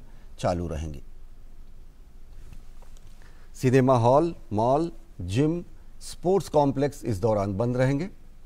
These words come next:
धार्मिक स्थल एवं पूजा स्थल इस दौरान बंद रहेंगे। सामाजिक, राजनीतिक, सांस्कृतिक समारोहों पर पाबंदी रहेगी।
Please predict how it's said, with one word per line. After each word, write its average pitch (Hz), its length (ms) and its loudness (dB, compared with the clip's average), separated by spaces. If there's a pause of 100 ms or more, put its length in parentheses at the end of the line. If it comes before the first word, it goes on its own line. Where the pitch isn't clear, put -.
(2000)
धार्मिक 165 380 8
स्थल 196 320 2
एवं 190 240 2
पूजा 156 380 6
स्थल 156 260 0
इस 127 60 2
दौरान 113 440 2
बंद 85 200 -2
रहेंगे। 82 340 -10 (1800)
सामाजिक, 131 560 6
राजनीतिक, 120 560 2
सांस्कृतिक 120 540 -2
समारोहों 113 460 2
पर 123 140 0
पाबंदी 104 440 0
रहेगी। 131 340 2